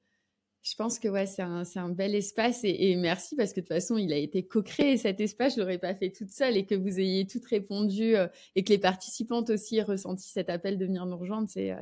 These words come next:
c'est énorme. Donc, Léda,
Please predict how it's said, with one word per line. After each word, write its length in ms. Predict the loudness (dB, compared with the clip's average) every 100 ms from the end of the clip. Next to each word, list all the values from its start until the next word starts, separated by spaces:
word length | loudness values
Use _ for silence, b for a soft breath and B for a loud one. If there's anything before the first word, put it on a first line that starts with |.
| -8
c'est 160 | -8 -4
énorme. 320 | -4 -4 -6 -12 _ _ _ _ _ B B B B B B -2
Donc, 200 | 0 4
Léda, 360 | 6 8 6